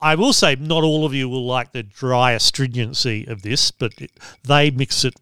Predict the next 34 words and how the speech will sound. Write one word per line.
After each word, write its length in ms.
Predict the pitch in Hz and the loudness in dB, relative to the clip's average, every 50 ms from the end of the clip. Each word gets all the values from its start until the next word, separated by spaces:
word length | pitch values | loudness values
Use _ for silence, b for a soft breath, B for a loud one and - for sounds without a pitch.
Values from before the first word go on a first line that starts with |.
| - | -8
with, 400 | 127 123 120 113 113 113 107 107 | -6 -4 -4 -4 -6 -8 -6 -2
uh, 280 | 123 120 120 120 120 120 | -2 0 2 2 0 0
what 140 | 117 139 147 | 0 0 0
did 140 | 143 127 | 0 0
he 80 | 139 135 | -2 -2
say? 340 | - - - 151 165 180 190 | 0 2 4 4 4 4 2
Pink 420 | - _ - - 170 165 156 - - | -2 _ -6 -4 -2 -2 -2 -6 -8
tonic 440 | - - 160 156 156 156 - - - _ | -2 0 0 2 0 -2 -4 -10 -20 _
and, 800 | - 147 143 147 147 143 143 143 139 139 139 139 135 131 123 120 | -6 -2 0 0 0 0 0 0 -2 -2 -2 -2 -4 -4 -4 0
uh, 140 | 143 143 147 | 2 2 2
grapefruit, 520 | 143 131 175 220 247 - - 170 127 104 - _ _ _ _ _ _ _ | 2 2 2 0 0 -2 -4 -6 -6 -6 -8 _ _ _ _ _ _ _
which 220 | - 151 135 - - | -16 -14 -12 -10 -8
will 160 | 147 120 B B B B B | -8 -8 B B B B B
sharpen 420 | - - - 170 151 143 - - 131 | -12 -4 0 2 2 2 2 -2 -2
that 140 | 127 127 127 | -2 0 0
up. 160 | 131 139 B B B B B B _ | -2 -2 B B B B B B _
Anyway, 380 | - 220 247 247 233 202 190 185 | 0 0 4 4 4 4 4 2
if 240 | - 202 185 - - | 0 -2 -2 0 0
you 160 | 208 196 190 | 2 2 2
wanna 300 | 175 160 196 254 285 240 | 2 0 0 2 4 4
look 200 | 185 175 175 165 - | 4 4 4 2 2
that, 200 | 165 147 147 - | 0 0 0 -2
look 180 | 196 233 - | -6 -6 -6
for 180 | - - 277 196 | -2 0 0 0
Wild 460 | 151 139 156 180 185 185 180 180 160 | 0 -2 -2 0 2 2 2 2 0
Spirit 380 | - - - - 160 151 156 - | -2 -2 0 0 0 0 0 -2
Distilling, 480 | - - - - - 202 180 143 123 | -4 -4 -4 -4 -4 -4 -4 -4 -4
'cause 180 | - - 139 123 | -4 -4 -4 0
the 100 | - 160 | 0 0
Wildlife 1400 | 139 131 175 190 226 240 190 170 _ _ _ _ _ _ _ _ _ 196 165 160 160 135 135 143 - - - - - | 2 2 4 4 4 2 0 -4 _ _ _ _ _ _ _ _ _ -4 -2 0 2 2 2 0 -2 -4 -10 -18 -10
Dry 320 | - 151 151 143 135 131 131 | -4 0 2 4 4 4 2
Gin, 400 | 120 113 156 175 139 117 135 151 | 0 -2 -2 -2 -2 -2 -4 -6
which 200 | - - - - | -8 -6 -4 -4
I'm 200 | 123 120 113 | -4 -4 -4